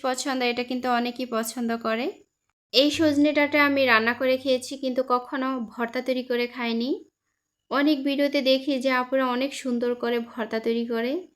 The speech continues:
আসলে আমার খুব ইচ্ছে হয় সজনে ডাঁটা দিয়ে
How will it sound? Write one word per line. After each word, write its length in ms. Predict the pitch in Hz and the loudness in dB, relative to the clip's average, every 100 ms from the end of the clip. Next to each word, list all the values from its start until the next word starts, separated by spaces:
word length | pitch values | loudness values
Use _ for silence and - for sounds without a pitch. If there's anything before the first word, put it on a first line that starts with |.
| _ _ _ _ - | _ _ _ _ -4
আসলে 420 | 226 262 339 302 | -2 0 0 0
আমার 220 | 302 311 | 0 0
খুব 240 | 311 302 285 | -2 -2 0
ইচ্ছে 320 | 285 277 320 311 | -2 -2 -2 -2
হয় 340 | 302 285 294 427 440 | 0 0 0 -2 -6
সজনে 480 | - 269 254 269 277 | -4 -2 -2 -2 0
ডাঁটা 280 | 262 262 269 | 0 0 -2
দিয়ে 280 | 254 262 | -2 -2